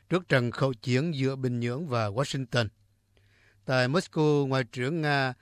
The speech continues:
ông Sergei Lavrov thúc giục Bình Nhưỡng và Washington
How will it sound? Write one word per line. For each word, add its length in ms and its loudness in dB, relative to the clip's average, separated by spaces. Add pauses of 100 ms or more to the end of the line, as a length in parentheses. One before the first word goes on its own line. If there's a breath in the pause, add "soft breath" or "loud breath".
(280 soft breath)
ông 220 0
Sergei 540 2
Lavrov 360 4 (520 soft breath)
thúc 140 2
giục 220 0
Bình 200 0
Nhưỡng 320 -2
và 280 0
Washington 720 -2